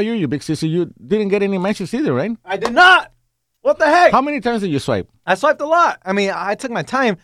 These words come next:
Speaker 2: but there's a time where I'm like, "All right, let, let's see what happens," right?
Speaker 1: Yeah,
Speaker 2: I
Speaker 1: at
Speaker 2: get no matches.
Speaker 1: At first, I was swiping the pretty
Speaker 2: <laughs>
Speaker 1: ones, and then I
Speaker 2: Right,
Speaker 1: said,
Speaker 2: right,
Speaker 1: you
Speaker 2: right.
Speaker 1: know, I wasn't getting nothing. I said, "Man, I'm just gonna keep swiping. I don't care what I get now."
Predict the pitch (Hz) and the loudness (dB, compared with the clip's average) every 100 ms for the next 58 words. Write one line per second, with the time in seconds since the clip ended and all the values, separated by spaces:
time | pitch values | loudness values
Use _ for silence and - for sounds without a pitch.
0 | _ 185 196 226 180 - 220 202 170 143 | _ 0 0 0 -4 -4 -2 -2 0 2
1 | 160 143 120 165 160 151 143 - 160 139 | 4 2 -2 -4 -6 -8 -16 -8 -4 0
2 | 127 131 127 117 117 185 - - 247 - | 0 0 -4 -4 -2 -2 0 2 2 2
3 | 277 311 320 359 359 - 226 127 156 269 | 0 2 2 2 2 -2 -6 -4 -2 0
4 | 285 208 165 - 196 208 202 175 - - | 0 0 -2 -2 -4 -2 -2 -2 0 0
5 | 226 156 147 156 - 139 151 196 233 190 | 2 2 2 0 -4 -2 0 2 4 4
6 | 180 160 156 143 143 - 120 143 170 143 | 4 2 2 2 0 -2 -2 0 0 0
7 | 147 123 143 196 143 117 117 107 123 143 | 0 -2 -2 -4 -6 -4 -4 -4 -6 -10
8 | 147 170 185 131 131 113 123 - - 120 | -12 -10 -6 0 0 0 -4 -6 -6 -2
9 | 160 208 - 123 110 127 151 131 143 143 | -2 -2 -4 -6 -4 -2 -2 -4 -2 0
10 | 131 202 196 131 131 113 113 104 95 | 2 2 2 -2 -4 -2 -2 -4 -6